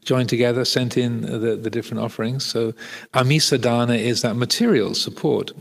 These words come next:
and that this is a very significant kind of generosity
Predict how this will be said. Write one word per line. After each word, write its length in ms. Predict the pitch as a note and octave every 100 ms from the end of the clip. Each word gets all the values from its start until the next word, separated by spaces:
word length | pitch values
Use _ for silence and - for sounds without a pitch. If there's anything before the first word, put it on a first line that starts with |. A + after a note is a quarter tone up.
| -
and 260 | A#2 A2+ A2+
that 180 | G#2 A2
this 220 | G#2+ A#2+
is 160 | A2
a 220 | G#2+ G#2+ - - - -
very 240 | C#3 B2 A2+
significant 800 | - G#2 B2 A#2+ - A2 - - - - -
kind 360 | B2 A#2+ B2
of 200 | G#2+ A2+
generosity 800 | - B2 A#2+ A2 - - C3+ G3